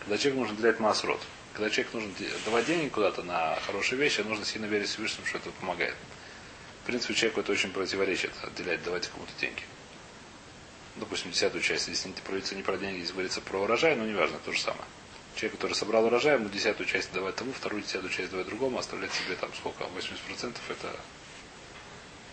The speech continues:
в облома. Нужно у тебя, если у тебя есть, э, иммуна с техо, то есть в это время, когда есть иммуна, во время, когда нужно иммуна хосн сильно, и что, и что это будет даст? Я иммуна с техо гомра, я хо-, ли хосн ешос, это будет сильный шаба хохма вадаст, из ашер тамин да буреха и тим шакавалеха.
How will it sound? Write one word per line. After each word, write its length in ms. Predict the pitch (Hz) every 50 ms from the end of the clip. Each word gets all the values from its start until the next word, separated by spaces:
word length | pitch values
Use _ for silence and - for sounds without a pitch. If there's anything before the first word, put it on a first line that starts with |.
| - - -
в 40 | 104
облома. 280 | 98 101 98 87 78 82
Нужно 240 | 104 120 127 135
у 60 | 123 113
тебя, 180 | - 135 135
если 220 | 139 123 - 123 110
у 20 |
тебя 140 | - 123 120
есть, 180 | 117 - - -
э, 480 | - 76 - - - - - - -
иммуна 240 | - 107 113 127 131
с 140 | 127 - 113
техо, 300 | - - 127 117 - 123
то 100 | - -
есть 120 | 85 - 107
в 40 | 107
это 140 | 107 117
время, 260 | 110 110 117 120 120 107
когда 200 | - 101 107 107
есть 320 | 104 - - - - -
иммуна, 340 | - 101 110 110 107 92 78 - - - - 92
во 80 | 98
время, 260 | 98 107 117 113 107
когда 200 | 101 - 98 101
нужно 160 | 104 98 98 98
иммуна 200 | 98 101 95 85
хосн 360 | - - 107 92 - - 87
сильно, 320 | - - 120 113 120 131 - - - - - - - - - - -
и 100 | - 98
что, 180 | - - 143 143
и 40 | 127
что 180 | - - -
это 160 | 127 120 117 104
будет 240 | - 110 104 98
даст? 320 | - 107 127 156 165 - - - - - - - - - - - - - - - - - -
Я 80 | 117
иммуна 180 | 127 139 151 143
с 40 | 131
техо 240 | 123 110 151 147 131
гомра, 380 | 120 127 156 165 156 131 113
я 220 | 123 139 143 143 -
хо-, 380 | - - - - 143 127 - -
ли 100 | 110 113
хосн 460 | 107 - - - 165 160 - 151 143 131
ешос, 360 | 120 113 - 135 120 92 85
это 180 | 90 - 110
будет 180 | 107 123 117 -
сильный 280 | - 143 143 143 131 117
шаба 340 | - - 131 127 120 110
хохма 300 | 95 - - - 123 123
вадаст, 400 | 120 117 107 104 101 95 95 95
из 140 | 95 90 95
ашер 260 | 95 - - 131 123
тамин 360 | 117 - 110 107 120 131 131 120
да 60 | 110
буреха 400 | 95 101 110 131 135 - - 107
и 60 | 101
тим 220 | 101 - 131 123
шакавалеха. 500 | - 101 - - 101 104 98 87 80 -